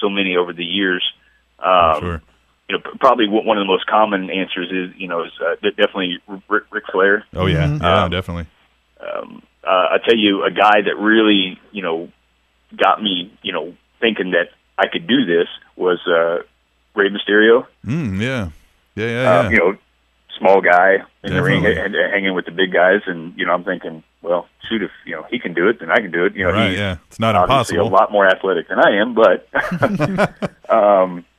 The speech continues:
Speaker 1: and then, uh, you know, and then, of course, the likes of, uh, you know, uh, Har-, Harley Race is another favorite of mine, Ricky Steamboat, um, Jake Roberts.
Speaker 2: Yes,
Speaker 1: Um,
Speaker 2: definitely.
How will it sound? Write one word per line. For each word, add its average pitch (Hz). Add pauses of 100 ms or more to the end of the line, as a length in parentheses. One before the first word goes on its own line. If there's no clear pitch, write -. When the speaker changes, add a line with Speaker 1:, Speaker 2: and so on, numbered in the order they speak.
(580)
Speaker 1:
and 139
then, 135
uh, 113
you 113
know, 113
and 110
then, 104
of 98
course, 107
the 101
likes 98
of, 87 (100)
uh, 87
you 92
know, 82 (180)
uh, - (220)
Har-, 101
Harley 101
Race 98
is 95
another 98
favorite 95
of 92
mine, 95 (800)
Ricky 98
Steamboat, 98 (500)
um, 80 (1700)
Jake 104
Roberts. 98 (300)
Speaker 2:
Yes, 82
Speaker 1:
Um, -
Speaker 2:
definitely. 85